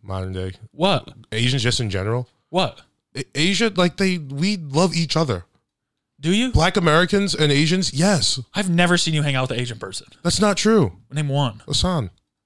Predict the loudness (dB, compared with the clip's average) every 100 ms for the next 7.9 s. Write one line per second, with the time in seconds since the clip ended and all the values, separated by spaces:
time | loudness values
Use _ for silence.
0 | _ _ _ -4 2 4 6 6 4 4
1 | 2 0 0 0 0 -2 0 2 2 2
2 | 0 -4 -2 0 2 2 2 0 2 2
3 | 4 2 2 2 2 2 2 2 2 2
4 | 2 -8 -14 _ _ -8 -2 0 0 -4
5 | -8 -2 0 2 0 0 0 0 0 -2
6 | -4 -6 -8 -12 -12 -12 -12 _ _ _
7 | _ _ _ _ _ -8 -4 -4 -6